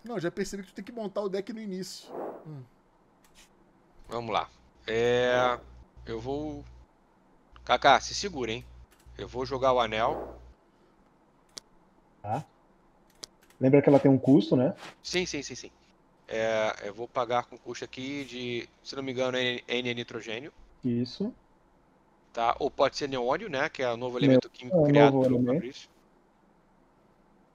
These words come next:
Speaker 2: E
Speaker 3: E é isso. Aí você marca
Speaker 2: E é
Speaker 3: os
Speaker 2: isso.
Speaker 3: pontos.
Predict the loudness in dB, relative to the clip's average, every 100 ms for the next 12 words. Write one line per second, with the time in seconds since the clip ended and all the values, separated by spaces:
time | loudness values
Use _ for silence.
0 | _ _ _ _ _ _ _ _ _ _
1 | _ _ _ _ -12 -10 -8 -6 -6 -6
2 | -6 -6 -4 -6 -8 -12 0 2 6 4
3 | 2 0 0 4 6 6 6 2 2 2
4 | 2